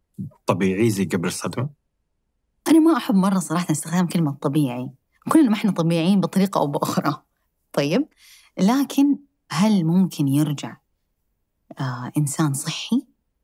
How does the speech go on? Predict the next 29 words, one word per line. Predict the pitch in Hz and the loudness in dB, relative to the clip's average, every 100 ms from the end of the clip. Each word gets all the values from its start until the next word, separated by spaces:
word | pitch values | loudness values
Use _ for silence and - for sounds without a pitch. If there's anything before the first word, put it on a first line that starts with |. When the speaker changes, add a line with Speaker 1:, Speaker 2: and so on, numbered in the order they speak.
| _ _ | _ _
Speaker 2:
متوازن | 151 147 143 147 151 160 | -2 0 -2 0 0 0
إلى | 147 139 | -2 -4
حد | - 135 135 | -4 -6 -2
ما؟ | 139 180 190 _ - | 0 -2 -4 _ -2
ممكن | 185 - 127 | 0 0 -4
جدًا. | 143 147 156 - _ _ 151 | -4 -6 -10 -10 _ _ -6
لو | |
اشتغل | 139 - 156 139 | -4 -6 -6 -4
على | 131 | -4
نفسه، | 127 143 - 269 - _ _ _ _ 196 | -4 -4 -2 -4 -4 _ _ _ _ -2
إيوه. | 208 202 143 _ _ _ _ _ _ _ | 0 -4 -12 _ _ _ _ _ _ _
Speaker 1:
كيف؟ | - 98 90 - _ _ _ _ _ _ _ _ _ _ _ | -4 -4 -4 -10 _ _ _ _ _ _ _ _ _ _ _
Speaker 2:
طيب، | - - - | -4 -2 -2
عشان | 185 269 | 0 2
أنا، | 277 254 | 2 2
أنا | 233 | 0
أكون | 214 254 | 0 0
ش-، | 220 - - | 0 -4 -10
شا-، | - - 220 170 | -6 -2 0 0
يعني | 147 151 147 147 | 0 2 2 0
حوارنا | 143 160 185 202 151 | -2 0 2 2 0
شمولي | 135 156 175 160 120 311 - _ _ | -2 0 0 0 -2 -6 -10 _ _
وما | 165 185 | 0 0
يقتصر | 202 190 185 151 | 0 -2 -4 -2
مثلًا | 151 151 139 | 0 0 -2
بس | 160 131 | -2 -4
على | 135 | -4
موضوع | 127 135 131 | -4 -4 -6
التحرش، | 123 147 135 131 127 - | -8 -8 -4 -4 -4 -8